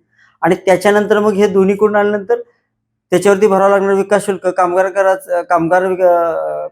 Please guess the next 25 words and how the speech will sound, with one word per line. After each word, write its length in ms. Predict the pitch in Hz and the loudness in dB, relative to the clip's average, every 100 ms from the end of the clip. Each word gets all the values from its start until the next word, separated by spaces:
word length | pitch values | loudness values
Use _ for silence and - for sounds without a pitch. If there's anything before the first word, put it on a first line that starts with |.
| - | 2
कल्याण 240 | 170 180 | 4 4
निधी, 280 | 180 160 175 | 2 0 -2
ह्या 140 | 185 | -2
सगळ्या 280 | 185 190 190 | -4 -2 -2
शुल्काचा 380 | 185 175 185 185 | -2 -8 -6 -4
भरणा 320 | 170 160 165 | -6 -6 -6
केल्यावरच 360 | 190 196 190 208 | -4 0 0 0
त्यांच्याकडून 460 | 214 180 190 196 208 | -4 -6 -8 -10 -6
आदेश 280 | 160 165 170 | -4 -4 -4
मिळणार 200 | 156 127 | -2 -4
आहे. 100 | 110 _ _ _ _ - | -6 _ _ _ _ 0
त्यामुळे 260 | 208 220 | 2 2
मित्रांनो, 400 | 190 175 165 170 170 - | 0 0 -2 -2 -6 -2
ह्या 200 | 160 202 | 0 0
जीआरचा 520 | 147 147 143 131 135 - _ _ _ _ _ _ _ _ _ _ _ _ _ _ _ _ - | -2 -2 -2 -2 -6 -6 _ _ _ _ _ _ _ _ _ _ _ _ _ _ _ _ -2
काहीही 520 | 165 170 185 208 226 | 0 2 0 -2 -2
फायदा 380 | 165 143 156 170 | -2 0 2 0
होणार 420 | - 135 139 151 139 | -2 -4 0 0 0
नाही. 320 | 139 104 113 - _ _ _ _ _ _ 427 427 _ - - - - _ _ 117 | -2 -2 -8 -16 _ _ _ _ _ _ _ _ _ -20 -20 -20 -20 _ _ 0
ज्यांनी 280 | 175 175 214 | 2 2 2
कुणी 260 | 214 208 | 0 -2
हा 180 | 190 185 | 0 -2
जीआर 240 | 156 156 | 0 0
काढलेला 380 | 156 151 131 127 | 2 -2 -2 -4
आहे 260 | 117 113 | -4 -6